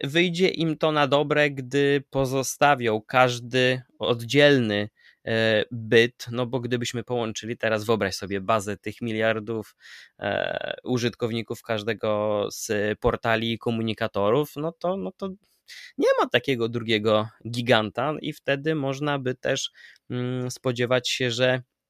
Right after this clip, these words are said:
jednak mimo wszystko, e,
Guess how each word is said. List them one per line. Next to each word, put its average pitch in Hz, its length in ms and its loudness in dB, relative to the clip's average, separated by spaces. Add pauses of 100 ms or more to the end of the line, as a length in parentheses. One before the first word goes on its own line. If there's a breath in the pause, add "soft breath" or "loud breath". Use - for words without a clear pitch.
(680 loud breath)
jednak 123 260 -2
mimo 127 200 0
wszystko, 123 640 0 (560 soft breath)
e, 120 1300 0